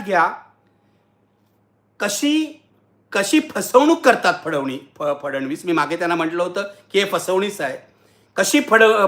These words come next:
फ-, फसवणूक करतात आणि म्हणून मी त्यांना <laughs> मग ज्याला काय म्हणतात चतुर म्हणण्यापेक्षा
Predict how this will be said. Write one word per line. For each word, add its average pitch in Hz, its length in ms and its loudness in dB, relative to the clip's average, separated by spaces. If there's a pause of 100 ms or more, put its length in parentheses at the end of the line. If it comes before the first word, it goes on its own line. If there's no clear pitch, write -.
फ-, 175 400 2
फसवणूक 240 480 2
करतात 165 380 -2 (540)
आणि 185 180 -2
म्हणून 208 300 2
मी 233 120 0
त्यांना 208 460 4 (400)
<laughs> 180 600 -2 (1300)
मग 143 280 -2
ज्याला 147 680 2 (1000)
काय 139 120 -2
म्हणतात 151 240 -2
चतुर 240 440 2
म्हणण्यापेक्षा 202 960 4